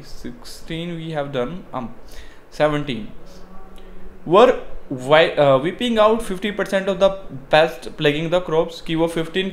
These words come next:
perc-, फिफ्टी परसेंट पेस्ट को बिल्कुल ही वाइप आउट कर रहे थे, बिल्कुल ही ख़त्म कर रहे थे? नहीं कहा उन्होंने, गाइस, ऐसा। Were destroying fifty percent of the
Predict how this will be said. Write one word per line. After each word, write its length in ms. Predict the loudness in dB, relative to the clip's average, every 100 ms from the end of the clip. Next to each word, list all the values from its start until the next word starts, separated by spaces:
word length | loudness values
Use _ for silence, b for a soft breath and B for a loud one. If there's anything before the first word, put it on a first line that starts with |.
| -2
perc-, 320 | -4 -6 -8
फिफ्टी 280 | -6 -2 -2
परसेंट 360 | -2 -2 -4
पेस्ट 320 | 0 0 0 -2
को 400 | -2 0 -2 B B B B -2
बिल्कुल 280 | -2 2 2
ही 60 |
वाइप 280 | 6 6 8
आउट 200 | 4 4
कर 100 | 2
रहे 100 | 2
थे, 120 | 0
बिल्कुल 260 | -4 -4 -4
ही 60 | -4
ख़त्म 320 | -4 -4 -4
कर 140 | -2
रहे 100 | -2
थे? 200 | -2 -6 -8 -12 -12 -10 -12 -6
नहीं 260 | 0 2 4
कहा 140 | 4
उन्होंने, 280 | 4 2 0
गाइस, 220 | 2 4
ऐसा। 360 | 2 -2 -6 -8 b b b -4
Were 200 | 8 8
destroying 500 | 8 2 0 0 2
fifty 300 | 0 -2 -4
percent 360 | -4 -2 0 0
of 140 | 0
the 100 | 0